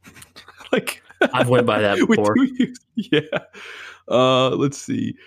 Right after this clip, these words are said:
Speaker 1: Then I, oh, no, I gotta save that one for last. That, that one's the best. Uh, then in a following match, I didn't have Stud Muffin, but I had Mister Muffin Tuffin. <laughs>
Speaker 2: Mister Muffin Tuffin.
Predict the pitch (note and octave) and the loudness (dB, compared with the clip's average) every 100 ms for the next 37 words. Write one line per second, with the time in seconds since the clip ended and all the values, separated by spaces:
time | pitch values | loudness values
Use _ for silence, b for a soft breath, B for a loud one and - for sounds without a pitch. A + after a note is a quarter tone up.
0 | B B B C3+ D#3+ E3+ C#3+ C#3 A#2+ A#2 | B B B 2 2 2 4 4 2 2
1 | A2+ G#2+ A#2 A2 - A2 G#2 G#2 G#2 F2+ | 2 2 0 -2 -2 -2 -2 -4 -8 -8
2 | F2 G2 G#2+ - G2 - F#2 G#2+ - - | -4 -4 -6 -6 -8 -8 -10 -10 -14 -16
3 | - E2 - - _ _ _ _ A2+ A2+ | -10 -10 -10 -16 _ _ _ _ 0 2
4 | B2 D3+ E3 E3+ - B - C3+ A#2+ - | 2 2 2 -2 -6 B -2 0 0 0
5 | C#3 D3 A#2+ A2+ A#2 - - _ _ _ | -2 0 -2 -2 -2 -2 -8 _ _ _
6 | _ _ _ - - A2 B2+ C#3 A#2+ F#2+ | _ _ _ -20 -4 -2 0 0 -2 -4
7 | - A2+ - E2+ - E2+ - _ A2 G2+ | -2 -2 -2 -8 -8 -12 -14 _ 0 0
8 | F#2+ G2 F2+ G#2 - G#2+ A2 - F2+ F#2 | 2 0 0 -2 -6 -4 -4 -4 -6 -2
9 | G2+ A#2 - D#2+ - - - - - - | -2 -2 -4 -8 -8 -8 -10 -14 -16 -14
10 | - C3+ - D#3 C3 B2 A#2 B2+ - - | -8 -6 -4 -2 0 0 0 0 -2 -2
11 | - - | -2 -4